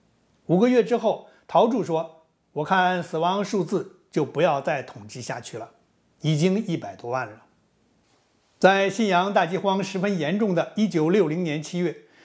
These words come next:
中共河南省委在鸡公山召开信阳地委扩大会议，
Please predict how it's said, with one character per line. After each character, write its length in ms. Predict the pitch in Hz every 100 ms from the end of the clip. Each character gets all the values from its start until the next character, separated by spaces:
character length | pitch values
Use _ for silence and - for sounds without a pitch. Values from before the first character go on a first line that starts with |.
| -
中 160 | - 254
共 160 | 262 214
河 100 | 214
南 160 | 269
省 160 | 196 269
委 340 | 151 120 135 -
在 160 | 160
鸡 160 | 131 165
公 160 | 202
山 240 | 202 208 233 - _
召 120 | 156
开 440 | 147 165 156 156 -
信 240 | - 208
阳 220 | 160 147 175
地 120 | 170
委 160 | 120
扩 140 | 110 139
大 100 | 127
会 160 | 139
议， 200 | 139 143